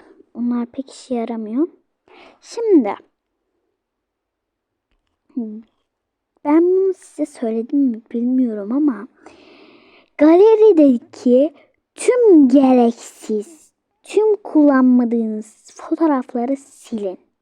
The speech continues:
Silin ki yer açılsın. Bekliyorum.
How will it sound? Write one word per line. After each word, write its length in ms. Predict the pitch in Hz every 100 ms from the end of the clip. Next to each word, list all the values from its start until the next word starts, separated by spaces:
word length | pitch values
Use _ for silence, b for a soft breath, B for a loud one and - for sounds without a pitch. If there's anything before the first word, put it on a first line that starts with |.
| _ _ _ _ _ _ _ _
Silin 480 | _ - 403 349 294
ki 140 | -
yer 280 | 247 247 220
açılsın. 760 | 202 - - 196 - _ - - _ _ _ _ _ _ _ _ _ _ _ _ _ _ _ _ _ _ _ _ -
Bekliyorum. 680 | 269 269 285 254 - 277